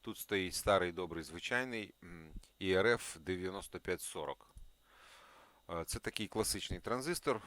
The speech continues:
в корпусі Т О двісті двадцять, е, щось там з-, зі струмом якби не сімдесят ампер. Е, така добра, гарна, стабільна штука. <clears throat> Е, конденсатор Ц три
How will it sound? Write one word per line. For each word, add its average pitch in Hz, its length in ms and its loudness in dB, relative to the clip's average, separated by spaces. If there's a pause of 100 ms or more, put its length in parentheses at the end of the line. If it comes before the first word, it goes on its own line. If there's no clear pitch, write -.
в 90 180 -10
корпусі - 500 -4
Т - 120 -6
О 90 100 0
двісті 87 340 -4
двадцять, 123 720 0
е, 78 180 -6
щось - 220 -8
там 85 180 -2
з-, - 360 -12
зі 92 80 -8
струмом 87 500 -4
якби 85 360 -2
не 85 120 -8
сімдесят 85 520 -4
ампер. 135 380 -2 (840)
Е, 78 580 -6 (220)
така 95 280 4
добра, 101 320 2
гарна, 87 400 4 (300)
стабільна 87 540 -6
штука. - 380 -10 (340)
<clears throat> - 60 12 (1700)
Е, 78 260 -4
конденсатор 113 600 2
Ц - 180 -2
три 85 360 -2